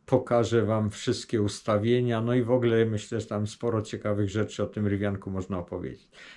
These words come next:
Więc dziękuję wam bardzo za, za to, że towarzyszyliście mi tu poprzez moje wspomnienia z mojego pobytu w Ameryce. Po dziesięciu latach pracy w Harris Teeterze właśnie poszedłem na emeryturę,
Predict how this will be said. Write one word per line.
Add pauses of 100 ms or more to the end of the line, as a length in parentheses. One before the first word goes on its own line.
(160)
Więc
dziękuję
wam
bardzo
za, (580)
za
to,
że
towarzyszyliście
mi
tu (800)
poprzez
moje
wspomnienia
z
mojego (380)
pobytu
w
Ameryce. (800)
Po
dziesięciu
latach
pracy
w
Harris
Teeterze
właśnie
poszedłem
na
emeryturę,